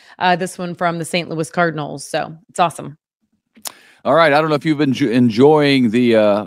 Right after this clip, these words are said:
Speaker 2: relative chilly weather <laughs> that we've
Speaker 1: It
Speaker 2: been having.
Speaker 1: Yesterday morning, I was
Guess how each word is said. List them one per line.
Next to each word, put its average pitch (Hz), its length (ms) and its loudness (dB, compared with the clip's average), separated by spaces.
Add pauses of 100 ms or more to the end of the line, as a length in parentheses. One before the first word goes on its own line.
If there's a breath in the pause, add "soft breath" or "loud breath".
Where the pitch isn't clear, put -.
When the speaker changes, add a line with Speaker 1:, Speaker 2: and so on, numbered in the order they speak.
Speaker 2:
relative 117 880 0 (260)
chilly 160 380 -2
weather 123 560 0 (300 loud breath)
<laughs> - 100 -14 (600 loud breath)
that 113 140 -2
we've 175 180 2
Speaker 1:
It - 40 -8
Speaker 2:
been 120 120 0
having. 110 440 -4 (360)
Speaker 1:
Yesterday 254 440 -2
morning, 262 360 -4
I 226 140 0
was 214 300 -6